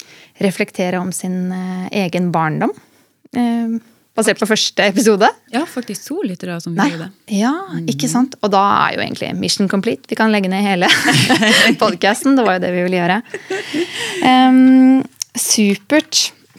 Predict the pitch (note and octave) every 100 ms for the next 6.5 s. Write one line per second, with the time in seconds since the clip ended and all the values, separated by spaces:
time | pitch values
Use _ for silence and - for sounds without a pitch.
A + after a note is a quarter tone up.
0 | _ _ _ - - - - - - -
1 | A#3+ A#3 A#3 A#3 A#3 A#3 A#3 B3 - -
2 | B3 C4 C4+ A#3+ B3 B3 G#3 G3+ G#3+ G#3+
3 | G#3+ A3 G#3+ - _ _ - B3+ A3+ -
4 | A3 A3+ C#4 - - _ _ _ _ _
5 | A#3 A#3 A#3 A3 G3 F#3 F#3 F#3 F#3 F3+
6 | F3+ E3+ D3+ -